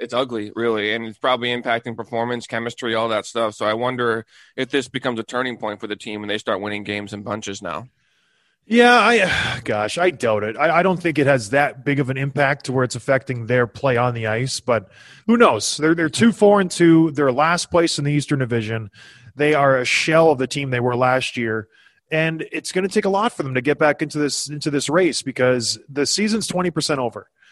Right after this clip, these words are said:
Speaker 2: And once you get to that thirty, forty percent mark of the season, you're pretty much done. Like, we've seen teams go on runs, like when Saint Louis traded their coach and they went on this epic run to win the Stanley Cup. But that's rare. That's not the norm. So we'll see what happens. Hopefully this does kinda,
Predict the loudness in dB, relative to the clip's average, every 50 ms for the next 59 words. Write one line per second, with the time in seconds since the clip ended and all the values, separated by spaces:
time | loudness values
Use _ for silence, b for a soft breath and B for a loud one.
0 | b b b b b b b _ -2 0 2 4 4 2 0 0 0 2 2 2
1 | 2 -2 -4 -4 0 0 0 0 0 0 2 4 4 2 0 0 0 0 0 0
2 | -2 -4 -2 0 2 2 2 0 -2 -6 -4 -4 -4 -4 -6 -10 _ -6 -2 2
3 | 2 2 2 0 -2 -2 -2 -6 -4 -4 -4 -4 -4 -4 -4 -6 -8 _ -4 -4
4 | -4 0 2 2 2 2 0 -2 -2 -4 -6 0 0 0 0 0 -6 -6 -8 -8
5 | -8 _ -6 -4 -4 -4 -4 -2 -4 -2 -4 -4 -2 -2 -2 -2 -2 -2 2 4
6 | 4 4 4 2 2 2 2 2 2 0 0 0 0 -4 -6 -4 -6 -6 -6 -2
7 | 0 2 4 4 2 2 0 -4 -4 B B B B B B 0 2 2 2 2
8 | 0 -2 2 4 4 4 4 4 0 -2 0 0 0 0 0 -2 -4 -4 -4 -4
9 | -4 -4 -4 0 0 0 2 0 0 -2 -2 -2 -2 -4 -4 -4 -4 -4 -4 -2
10 | 0 -2 -2 2 4 4 4 4 2 0 0 0 0 0 -6 -12 -2 0 0 0
11 | 2 0 -2 -2 -2 -4 -6 -4 -4 -6 -6 -10 -10 -6 0 2 2 2 2 B
12 | B B B B B B B B 2 2 4 4 4 4 4 6 6 6 6 4
13 | 4 2 -2 -2 2 2 2 2 4 2 4 4 4 2 2 0 0 2 2 2
14 | 0 -4 -4 -4 -4 -2 -2 -4 -4 -8